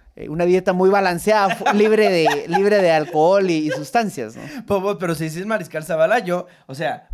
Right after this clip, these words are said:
Speaker 2: obviamente no hay ningún tipo de bebida alcohólica
Speaker 1: No,
Speaker 2: o
Speaker 1: eso no pasa.
Speaker 2: estupefacientes, es Mariscal Zavala,
Speaker 1: Sí,
Speaker 2: obviamente
Speaker 1: es una
Speaker 2: no hay,
Speaker 1: cárcel
Speaker 2: va.
Speaker 1: de, de, de, de alta seguridad, con altos estándares. Bienvenidos, bienvenidos a este episodio, el único podcast que le cuenta a usted realmente qué está pasando, cómo está pasando,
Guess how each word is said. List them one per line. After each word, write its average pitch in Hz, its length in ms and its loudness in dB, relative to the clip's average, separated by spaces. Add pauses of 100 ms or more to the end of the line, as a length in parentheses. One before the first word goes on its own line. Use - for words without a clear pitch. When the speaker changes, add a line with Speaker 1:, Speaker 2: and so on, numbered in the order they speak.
Speaker 2:
obviamente 170 760 -2
no 127 140 -10
hay 127 80 -10
ningún 123 260 -12
tipo 131 240 -14
de 120 60 -6
bebida 117 260 -8
alcohólica 123 640 -10
Speaker 1:
No, 233 140 2
Speaker 2:
o 143 60 0
Speaker 1:
eso 143 120 -6
no 160 80 -6
pasa. 127 60 -8
Speaker 2:
estupefacientes, 131 440 -10
es 139 100 -12
Mariscal 127 400 -10
Zavala, 131 340 -10
Speaker 1:
Sí, 247 100 -2
Speaker 2:
obviamente 131 380 -4
Speaker 1:
es 131 80 -4
una 135 80 -6
Speaker 2:
no - 20 -8
hay, 120 40 -6
Speaker 1:
cárcel 147 440 0
Speaker 2:
va. 143 60 0
Speaker 1:
de, 127 260 -2
de, 120 140 -8
de, 127 180 -14
de 127 300 -6
alta 127 180 -6
seguridad, 139 640 -8
con 123 160 -14
altos 127 280 -16
estándares. - 560 -16 (300)
Bienvenidos, 330 380 2
bienvenidos 247 400 -4
a 220 80 -2
este 220 160 -4
episodio, 208 560 2
el 180 100 0
único 185 240 -8
podcast 185 440 -4
que 190 360 0
le 135 300 -6
cuenta 139 400 -10
a - 20 -8
usted 185 360 -6
realmente 135 420 -12
qué - 160 -14
está 147 240 -14
pasando, 147 420 -16
cómo 143 220 -10
está 131 160 -12
pasando, 165 420 -10